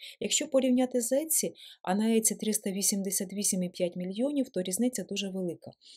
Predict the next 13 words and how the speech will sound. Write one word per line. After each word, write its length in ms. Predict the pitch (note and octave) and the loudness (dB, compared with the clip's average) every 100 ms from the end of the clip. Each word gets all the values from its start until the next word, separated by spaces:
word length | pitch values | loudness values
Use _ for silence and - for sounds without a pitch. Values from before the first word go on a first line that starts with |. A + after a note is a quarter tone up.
| - - | -12 -2
Але 220 | G3+ E4 | 2 4
ми 120 | D#4+ | 6
не 100 | A#3 | 4
поспішаємо 680 | A3+ F#3+ F#3+ - F#3+ F#3 E3+ | 4 -2 -2 -2 -2 0 0
з 100 | E3 | 0
висновками. 680 | C#3+ C#3 D#3+ - F3 F3+ F#3 - - - | -2 -4 -6 -12 -8 -8 -8 -12 -12 -2
Якщо 380 | G#3 A3 - C#4 | 0 2 2 6
ми 120 | B3+ | 6
подивимося, 800 | A#3+ F#3 G3 G3 F#3+ F#3 F#3 - F3 | 4 0 2 2 0 0 -2 -4 -2
звідки 460 | F#3+ G3+ A3 F3+ | 0 2 0 -2
приходять 460 | F#3 F#3 G3+ F#3+ F#3 | -8 -8 -6 -4 -4
ці 60 | |
покупці, 520 | - - - - D4 | -6 -10 -8 -4 -4